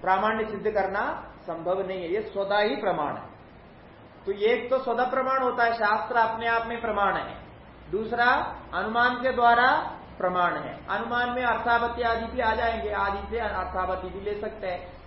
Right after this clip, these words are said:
वाक्य आया तो उसको प्रमाण मानना ही है, इस दृष्टि से भी, अर्थापत्ति से भी कर सकता है, किंतु ये सब यहां काम नहीं करेगा,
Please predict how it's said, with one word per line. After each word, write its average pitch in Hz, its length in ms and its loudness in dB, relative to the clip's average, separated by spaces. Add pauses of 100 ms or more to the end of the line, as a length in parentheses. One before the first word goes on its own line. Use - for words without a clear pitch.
(100)
वाक्य 214 340 0
आया 202 420 4
तो 214 80 0
उसको 202 220 -4
प्रमाण 196 400 -4
मानना 190 280 -2
ही 202 120 -4
है, 220 100 -2
इस 190 160 -6
दृष्टि 185 260 -8
से 190 140 -6
भी, 247 80 -6
अर्थापत्ति 180 640 -4
से 185 80 -6
भी 233 80 -10
कर 185 160 -2
सकता 120 340 -10
है, 95 120 -12 (640)
किंतु 220 240 -6
ये 220 240 0
सब 233 220 -4
यहां 208 300 0
काम 208 340 0
नहीं 185 320 -6
करेगा, 214 680 4